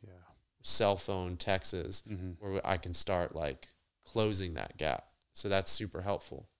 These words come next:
Speaker 1: Mm.
Speaker 2: Thank you.
Speaker 1: You're welcome.
Speaker 2: Yeah.
Speaker 1: You're welcome. Uh,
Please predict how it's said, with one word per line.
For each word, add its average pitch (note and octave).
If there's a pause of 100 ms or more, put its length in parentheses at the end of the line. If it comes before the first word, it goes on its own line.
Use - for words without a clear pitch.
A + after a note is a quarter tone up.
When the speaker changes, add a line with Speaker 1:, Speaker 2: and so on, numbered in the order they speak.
(180)
Speaker 1:
Mm. F2+
Speaker 2:
Thank F#2+
you. - (1300)
Speaker 1:
You're F#2
welcome. F#2 (320)
Speaker 2:
Yeah. G#2+ (280)
Speaker 1:
You're F#2+
welcome. F#2 (1400)
Uh, F2+